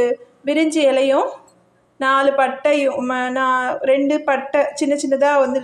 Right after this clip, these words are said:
ரெண்டு பீஸ் பட்டை, நாலு கிராம்பு போட்டு தாளிச்சிருக்கேன். இதுல கொஞ்சமா வந்து பார்த்தீங்கன்னா, எண்ணெய் ஊத்திட்டு, நல்லெண்ணெயில தான் எப்பயுமே நாங்க செய்வோம். அதனால நல்லெண்ணெயில தான் யூஸ் பண்ணிருக்கேன். நீங்க எந்த வேணாலும் யூஸ் பண்ணிக்கோங்க. அதுல கொஞ்சமா நெய் வந்து ஆட் பண்ணிருக்கேன். தேவையானது என்னன்னு பார்த்துடலாம்.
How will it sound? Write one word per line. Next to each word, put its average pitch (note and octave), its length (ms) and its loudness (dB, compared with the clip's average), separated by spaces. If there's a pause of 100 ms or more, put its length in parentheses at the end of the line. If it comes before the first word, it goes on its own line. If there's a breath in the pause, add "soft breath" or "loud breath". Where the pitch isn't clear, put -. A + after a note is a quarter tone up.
ரெண்டு A#3+ 160 -8
பீஸ் C#4 280 -6 (120)
பட்டை, C4 280 -2 (520 loud breath)
நாலு B3+ 320 0
கிராம்பு B3 420 -2
போட்டு A#3 340 -4
தாளிச்சிருக்கேன். A3+ 680 -2 (320 loud breath)
இதுல B3 200 -2
கொஞ்சமா B3+ 460 -2
வந்து C4+ 180 -2
பார்த்தீங்கன்னா, C#4 300 -2 (440)
எண்ணெய் C#4 260 0
ஊத்திட்டு, C#4 340 -4 (540 loud breath)
நல்லெண்ணெயில C#4+ 480 2
தான் D4+ 160 4
எப்பயுமே C#4+ 300 0
நாங்க C4 180 -4
செய்வோம். C#4 200 2
அதனால C#4+ 260 0
நல்லெண்ணெயில B3+ 420 -4
தான் C4+ 140 2
யூஸ் C4+ 160 -4
பண்ணிருக்கேன். C#4 340 -2
நீங்க C4 160 -4 (100)
எந்த B3 180 -4
வேணாலும் B3+ 520 -6
யூஸ் C4 180 -6
பண்ணிக்கோங்க. A#3+ 400 -6 (400 loud breath)
அதுல B3+ 200 -2
கொஞ்சமா B3+ 420 -2
நெய் C#4 300 2
வந்து C4 180 0
ஆட் A#3 160 -4
பண்ணிருக்கேன். A#3+ 420 -2 (1400)
தேவையானது D#4+ 540 -4
என்னன்னு C4+ 240 -4
பார்த்துடலாம். C4 560 -2